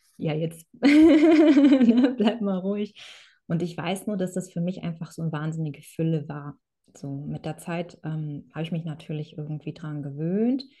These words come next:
Ich war aber aus, ähm, ganz großer Neugierde und weil ich auch die Sprache, also mit vier Jahren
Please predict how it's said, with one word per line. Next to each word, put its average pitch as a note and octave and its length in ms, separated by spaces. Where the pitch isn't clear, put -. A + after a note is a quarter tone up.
Ich D#3 220
war F#3+ 480
aber E3 720
aus, - 460
ähm, D#3 540
ganz D#3+ 380
großer E3+ 340
Neugierde F#3+ 840
und D#3+ 140
weil D#3+ 180
ich E3 180
auch D#3+ 180
die E3 140
Sprache, E3 840
also D#3 460
mit E3 160
vier F3 180
Jahren F#3+ 640